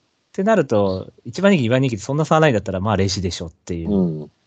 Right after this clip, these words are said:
Speaker 1: 感じもありますけどね。
Speaker 2: そうだね。
Speaker 1: うん。はい、サリオスは？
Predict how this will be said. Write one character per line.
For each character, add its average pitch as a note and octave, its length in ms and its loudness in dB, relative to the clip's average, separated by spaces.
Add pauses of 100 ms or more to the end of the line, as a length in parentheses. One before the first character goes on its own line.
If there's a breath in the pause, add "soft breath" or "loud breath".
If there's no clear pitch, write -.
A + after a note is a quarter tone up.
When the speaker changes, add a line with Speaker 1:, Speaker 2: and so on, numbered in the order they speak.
(260)
Speaker 1:
感 G2 240 -6
じ F#2+ 100 -4
も F#2+ 100 -2
あ F#2 60 -2
り F#2+ 60 -2
ま A2 80 0
す - 100 -8
け F2+ 80 -10
ど - 100 -12
ね。 E2+ 280 -8
Speaker 2:
そ G#2 160 2
う - 20 0
だ D2+ 60 -4
ね。 E2+ 320 -4 (240)
Speaker 1:
う F2 60 -8
ん。 E2+ 800 -8 (1700)
は F#2+ 160 -2
い、 F#2 60 -2
サ - 140 -2
リ B2+ 100 4
オ F#2 60 2
ス - 120 -10
は？ D#2+ 140 -10